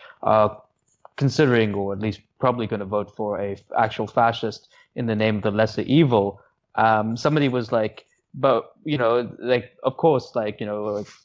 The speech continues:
you know, white liberals are always terrible." Then they're like, "Also, the white left don't like to vote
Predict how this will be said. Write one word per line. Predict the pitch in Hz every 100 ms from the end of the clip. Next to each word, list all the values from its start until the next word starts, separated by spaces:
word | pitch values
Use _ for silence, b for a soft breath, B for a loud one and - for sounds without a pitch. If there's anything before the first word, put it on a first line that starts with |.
| -
you | 127
know, | 123
white | 117 131 131
liberals | 123 117 117 113
are |
always | 113 110 104
terrible." | 165 180 139 120
Then | 113
they're | 110
like, | 104 - B B
"Also, | 147 147 151
the | 127
white | 117 135 -
left | 127 131 -
don't | 127
like | 123 123
to |
vote | 117 117 117